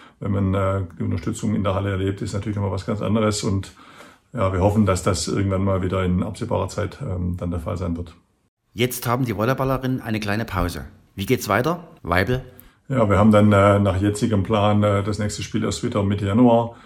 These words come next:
Speaker 1: Äh, das heißt, wir können ein kleines bisschen Pause geben. Äh, im Anschluss ans Spiel werden die Mädels eine knappe Woche, äh, frei haben und dann ein bisschen Zeit haben zu regenerieren. Äh, die, die können, äh, auch ein bisschen nach Hause zu fahren. Und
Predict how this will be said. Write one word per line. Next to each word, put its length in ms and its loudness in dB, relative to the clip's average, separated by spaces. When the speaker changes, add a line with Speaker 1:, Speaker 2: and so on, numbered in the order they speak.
Speaker 1:
Äh, 220 0
das 160 -2
heißt, 200 -2
wir 80 -2
können 220 4
ein 80 2
kleines 260 -2
bisschen 300 -4
Pause 320 -4
geben. 440 2
Äh, 240 0
im 100 -2
Anschluss 280 -2
ans 160 -4
Spiel 400 0
werden 160 0
die 60 0
Mädels 400 -4
eine 80 -6
knappe 260 -4
Woche, 320 0
äh, 220 0
frei 260 2
haben 320 4
und 100 0
dann 200 -2
ein 20 -4
bisschen 280 -4
Zeit 220 -2
haben 180 0
zu 120 -10
regenerieren. 600 0
Äh, 200 0
die, 120 -2
die 120 2
können, 320 6
äh, 60 6
auch 360 2
ein 80 -2
bisschen 240 -2
nach 80 0
Hause 220 0
zu 160 -8
fahren. 340 2
Und 240 -2